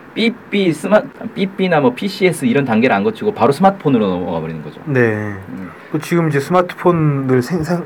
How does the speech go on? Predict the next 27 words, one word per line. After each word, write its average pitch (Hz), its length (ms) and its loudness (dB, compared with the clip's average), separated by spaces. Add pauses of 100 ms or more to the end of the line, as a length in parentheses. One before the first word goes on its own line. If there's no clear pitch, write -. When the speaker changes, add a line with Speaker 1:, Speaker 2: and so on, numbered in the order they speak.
(120)
Speaker 2:
자기가 127 320 -6 (160)
자체 151 240 -4
생산한다 180 500 4
이런 143 260 6
얘기도 117 260 -2
하고 165 140 0
있잖아요. 113 560 -4
Speaker 1:
네. 107 320 4 (500)
그리고 151 160 4
이걸 151 180 4
이제 120 100 4
Speaker 2:
음. 98 60 4
Speaker 1:
어떻게 170 320 0
하냐 147 240 0
하면 202 320 2 (460)
외국 208 580 4
통신 208 380 2
회사와 180 320 4
합작을 202 500 0
해서 165 200 0
이동통신을 139 760 0
도입을 226 260 0
하는 135 160 2
거예요. 98 320 -2 (340)
그게 139 220 2
이제 117 180 4
고려링크죠. 131 840 0